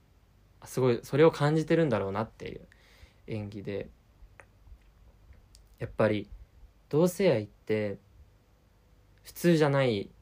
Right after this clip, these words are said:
し、異例じゃないですか、まだ日本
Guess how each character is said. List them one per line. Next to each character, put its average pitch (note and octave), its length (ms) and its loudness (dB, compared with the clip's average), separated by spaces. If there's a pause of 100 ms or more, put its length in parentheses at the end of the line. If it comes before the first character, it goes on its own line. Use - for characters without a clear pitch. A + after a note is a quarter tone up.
(540)
し、 G#2+ 480 -6 (760)
異 C#3 120 0
例 F3+ 380 4
じ E3+ 100 -2
ゃ - 20 0
な A#2 80 0
い G2+ 40 -4
で G#2 60 -10
す - 80 -14
か、 - 80 -14
ま A2+ 120 -2
だ G#2+ 80 0
日 G#2 80 -4
本 A#2 300 -2